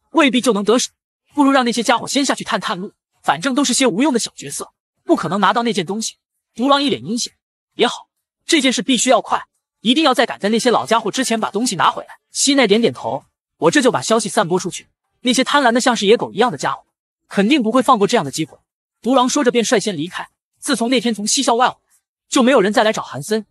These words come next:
就连虎大人和三少爷也没有了影子。三少爷说要请他当教练的事也就此没了音讯。韩森回来后问宝在无底洞那里看到了什么，宝说是看到了一只眼睛，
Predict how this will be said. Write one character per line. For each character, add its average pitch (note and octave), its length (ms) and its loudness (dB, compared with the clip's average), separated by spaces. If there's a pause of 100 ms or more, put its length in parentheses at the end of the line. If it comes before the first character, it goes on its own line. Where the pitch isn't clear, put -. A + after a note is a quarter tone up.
(260)
就 D4 120 0
连 C4 140 4
虎 - 160 -14
大 A3+ 120 2
人 G3 80 -2
和 F#3 120 -8
三 C4+ 180 2
少 B3+ 180 2
爷 F3 80 2
也 D3 80 -2
没 C#3 100 -4
有 A3+ 100 -2
了 G3+ 60 -2
影 G#3 180 -8
子。 - 120 -20 (400)
三 D4+ 220 2
少 C#4+ 120 2
爷 G3 80 6
说 B3 160 2
要 A3+ 100 2
请 - 120 -6
他 F3+ 120 -8
当 A#3 140 0
教 A#3+ 140 2
练 A3 120 0
的 F3+ 60 -4
事 F3+ 160 -2
也 C#3 80 0
就 D#3+ 160 2
此 - 120 -6
没 C#3 140 -2
了 A3 60 4
音 B3+ 180 -2
讯。 - 160 -6 (320)
韩 - 280 -2
森 D4+ 160 -2
回 A#3 100 2
来 A3+ 80 4
后 B3 140 0
问 A#3+ 160 2
宝 A#2+ 120 -4
在 F3 120 -6
无 F3 160 -2
底 F#3+ 100 -4
洞 A3+ 140 -2
那 A#3+ 100 2
里 E3+ 80 -2
看 A3+ 200 -4
到 G3 100 -2
了 C3 60 -12
什 - 100 -16
么， - 60 -20 (200)
宝 E3+ 180 2
说 B3 160 0
是 A#3+ 100 -2
看 A#3+ 180 0
到 G3 100 0
了 E3 60 0
一 G#3 120 -2
只 A#3+ 120 -2
眼 F#3+ 200 -2
睛， D3+ 220 -10